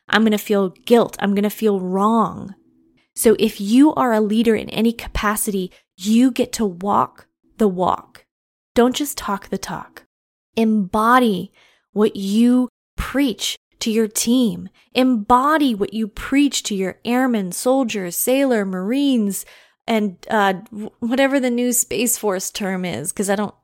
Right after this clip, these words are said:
I don't know it yet, you guys. I'm sorry. You can message me later about it. Gives others permission to take care of themselves. Okay, when you do it too, it gives others permission to take care of themselves.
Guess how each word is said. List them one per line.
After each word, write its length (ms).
I 80
don't 180
know 160
it 140
yet, 200
you 100
guys. 300
I'm 100
sorry. 580
You 140
can 260
message 400
me 100
later 320
about 300
it. 160
Gives 380
others 360
permission 960
to 120
take 300
care 320
of 120
themselves. 840
Okay, 160
when 180
you 320
do 200
it 180
too, 480
it 240
gives 380
others 640
permission 840
to 100
take 340
care 300
of 100
themselves. 760